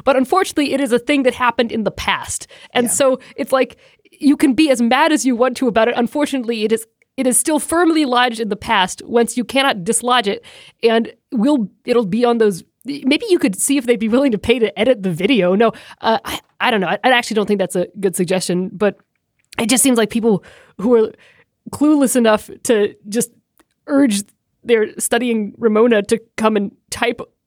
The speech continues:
Speaker 1: blithely away during the ceremony with alerts going off,
Speaker 2: Yeah.
Speaker 1: uh, would not feel that any wrongdoing had happened for which they'd be willing to compensate you. So I think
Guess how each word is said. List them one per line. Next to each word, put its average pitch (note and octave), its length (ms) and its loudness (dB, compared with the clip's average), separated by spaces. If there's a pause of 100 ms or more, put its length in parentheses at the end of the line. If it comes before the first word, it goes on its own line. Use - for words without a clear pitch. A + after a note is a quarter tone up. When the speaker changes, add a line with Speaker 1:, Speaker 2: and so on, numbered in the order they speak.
(100)
Speaker 1:
blithely C#4 600 2
away A#3+ 280 2
during D4 440 2
the B3 100 0
ceremony C4 580 2
with A#3 140 0
alerts A#3 500 -2
going G3+ 320 2
off, F#3 280 2 (400)
Speaker 2:
Yeah. A#3 240 0
Speaker 1:
uh, F#3+ 300 2 (320)
would C4+ 200 0
not A3+ 320 0
feel B3 240 2
that G#3+ 180 0
any A3+ 180 0
wrongdoing G#3 600 2
had G3 140 -4
happened G3 580 -2
for G3+ 100 -4
which G3+ 200 -2
they'd F#3+ 200 -2 (300)
be G3+ 100 -6
willing F#3+ 280 -2
to F3+ 220 -2
compensate G3+ 540 -2
you. G3 120 -4
So A#3+ 100 0
I A#3+ 60 2
think D#4+ 240 -2